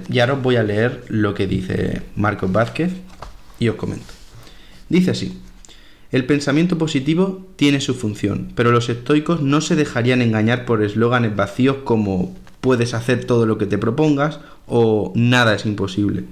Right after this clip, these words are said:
Como vimos previamente, muchas cosas no dependen de ti. Puedes tener el mejor plan y ejecutar a la perfección, pero el resultado final dependerá en parte del azar".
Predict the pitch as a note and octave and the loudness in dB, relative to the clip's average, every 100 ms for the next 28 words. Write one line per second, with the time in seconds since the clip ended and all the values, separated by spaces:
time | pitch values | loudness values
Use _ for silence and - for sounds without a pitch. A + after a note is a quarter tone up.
0 | - - - - - - - - B2+ A#2+ | -16 -20 -20 -20 -20 -20 -10 0 2 4
1 | D3+ F#3 F3+ B2+ A2 G#2+ B2 B2+ D3+ D3+ | 4 4 4 2 0 0 0 0 -2 0
2 | B2 D3 D3+ - C3 D3 C#3+ A#2+ B2 A2 | 0 2 0 -2 -2 0 0 2 4 2
3 | F#2 G#2 F#2+ F#2 F2+ F2+ - - - - | 2 0 2 2 2 0 -4 -12 -18 -20
4 | - - - - C#3+ E3+ E3+ C3 C#3+ B2 | -18 -18 -10 0 2 2 2 2 4 4
5 | G2+ - C3+ - G#2+ A#2 C3+ A2 A2 G#2+ | 2 0 -2 0 0 2 2 0 0 0
6 | G2 A#2+ A2 G2 G2 F#2+ F#2 G#2 F#2+ - | 2 2 2 0 -2 -4 -2 0 0 -4
7 | - - - A2 A#2 A#2+ A#2 G2 C3 E3 | -10 -12 -2 0 2 2 0 2 0 0
8 | A2 A2+ D3+ A2+ A2 G2 G#2+ B2 A#2+ A#2 | 0 0 2 2 0 0 0 0 0 -2
9 | A2 G2 F#2+ F#2 F#2 - | 0 0 0 -2 -4 -6